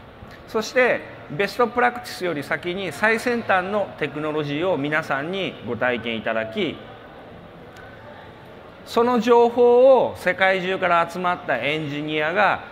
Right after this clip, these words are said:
各国に持って帰り、試し、触っ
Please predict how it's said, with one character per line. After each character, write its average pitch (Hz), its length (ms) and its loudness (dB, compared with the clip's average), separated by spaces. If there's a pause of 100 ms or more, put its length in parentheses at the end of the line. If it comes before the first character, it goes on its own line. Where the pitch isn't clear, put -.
(140)
各 170 440 0
国 107 200 -6
に 98 80 -6
持 120 140 0
っ - 20 -2
て 113 240 -4
帰 151 360 0
り、 160 260 -4 (340)
試 151 320 -4
し、 156 400 -4
触 147 320 2
っ 151 60 -4